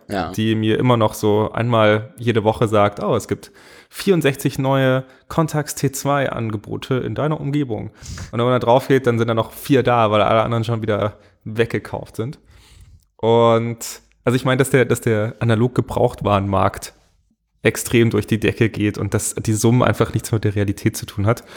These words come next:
Speaker 2: Das ist, glaub ich, schon jedem klar. Aber mit tausenddreihundert Euro für eine Contax T zwei in Silber hat man jetzt gleich noch mal, ist, ist man, glaub ich, ziemlich weit oben angeschlagen.
Speaker 1: Vor allem tausenddreihundert Euro,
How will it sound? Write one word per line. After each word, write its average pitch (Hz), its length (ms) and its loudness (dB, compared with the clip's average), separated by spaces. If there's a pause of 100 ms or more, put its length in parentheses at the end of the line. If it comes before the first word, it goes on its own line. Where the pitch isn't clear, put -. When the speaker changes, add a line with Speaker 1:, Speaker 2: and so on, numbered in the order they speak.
(340)
Speaker 2:
Das 107 160 -2
ist, 110 100 -6
glaub 110 180 2
ich, 110 120 0
schon 110 180 0
jedem 107 220 0
klar. 110 400 2 (380)
Aber 113 340 4 (640)
mit 127 500 0
tausenddreihundert 131 840 4
Euro 123 300 2
für 151 120 -10
eine 123 120 0
Contax 127 440 -2
T 127 180 -2
zwei 117 360 2
in 120 200 -2
Silber 127 640 2
hat - 220 -12
man 123 120 0
jetzt 110 140 -10
gleich - 300 0
noch 123 120 0
mal, 107 360 2 (880)
ist, 113 160 -6
ist - 160 -4
man, 117 260 2
glaub 113 160 2
ich, 117 100 -2
ziemlich 110 300 -2
weit 104 160 2
oben 107 180 0
angeschlagen. - 640 -4
Speaker 1:
Vor 120 100 -6
allem 113 100 -10
tausenddreihundert 139 840 0
Euro, 104 480 0